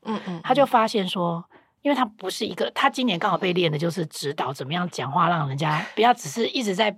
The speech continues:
Speaker 2: 骂别人、
Speaker 1: <laughs>
Speaker 2: 批评别人。
Speaker 1: OK。
Speaker 2: 他说他让我看到，其实因为我在讲他，他自己感受到。他说，“其实我觉得这一点会让我很有信心。”
Speaker 1: 嗯。
Speaker 2: 然后后面在听他的很多意见的时候，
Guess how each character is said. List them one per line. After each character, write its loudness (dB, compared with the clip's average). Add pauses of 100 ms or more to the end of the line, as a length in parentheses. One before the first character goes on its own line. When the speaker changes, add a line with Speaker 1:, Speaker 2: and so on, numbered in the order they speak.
(100)
Speaker 2:
骂 2
别 0
人、 2
Speaker 1:
<laughs> -8
Speaker 2:
批 0
评 2
别 2
人。 0 (200)
Speaker 1:
OK。 -4
Speaker 2:
他 8
说 10 (200)
他 6
让 8
我 -2
看 -2
到， 4
其 -8
实 -4
因 4
为 6
我 4
在 0
讲 -4
他， -2
他 4
自 -6
己 -2
感 -4
受 -4
到。 0
他 4
说 2 (320)
，“其 -6
实 6
我 4
觉 0
得 2
这 -2
一 2
点 0
会 0
让 2 (180)
我 -2
很 0
有 -2
信 -4
心。” -8
Speaker 1:
嗯。 -6
Speaker 2:
然 4
后 4
后 6
面 2
在 2
听 -8
他 0
的 -2
很 -4
多 -2 (240)
意 -4
见 -4
的 -2
时 -6
候， 0